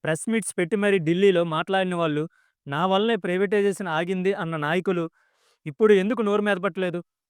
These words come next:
కేంద్రంతో మాట్లాడి వాళ్ళేమనుకుంటున్నారో తెలుసుకొని,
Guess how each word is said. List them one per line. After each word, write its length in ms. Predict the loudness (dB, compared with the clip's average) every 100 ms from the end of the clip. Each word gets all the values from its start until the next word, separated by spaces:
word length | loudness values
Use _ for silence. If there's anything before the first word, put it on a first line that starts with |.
| _ _ _
కేంద్రంతో 500 | -8 -4 0 0 2 2
మాట్లాడి 520 | 0 0 2 2 -2 -8 _ _ _ _
వాళ్ళేమనుకుంటున్నారో 1080 | -4 -2 0 0 0 0 -2 -2 0 0 0
తెలుసుకొని, 560 | 0 -4 -4 -4 -4